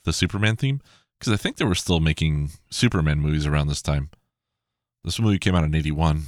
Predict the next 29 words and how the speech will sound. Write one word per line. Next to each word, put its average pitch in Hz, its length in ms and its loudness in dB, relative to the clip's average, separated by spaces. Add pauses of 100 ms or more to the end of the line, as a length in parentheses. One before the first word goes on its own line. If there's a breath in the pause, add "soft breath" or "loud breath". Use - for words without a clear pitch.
I 73 100 -6
think, - 460 -4
uh, 69 380 -4 (1200)
Donner 80 280 4
Superman 80 480 -2
came 78 160 -4
out, 73 100 -2
like, 73 140 -4
seventy-four, 80 600 0
then 73 280 -2 (460 soft breath)
Superman 78 460 0
two 87 120 -2
seventy-six 78 500 -4
or 110 60 0
something 113 200 -4
like 120 160 -2
that. 135 220 -2 (100)
Now, 80 180 0
this 98 220 2
is 78 160 -2 (100)
just - 220 -4
off 71 140 -2
the - 80 -10
dome. 71 260 -4 (1400)
I - 60 -2
should - 240 -2
look 76 140 -8
that 73 140 -4
up. - 240 -8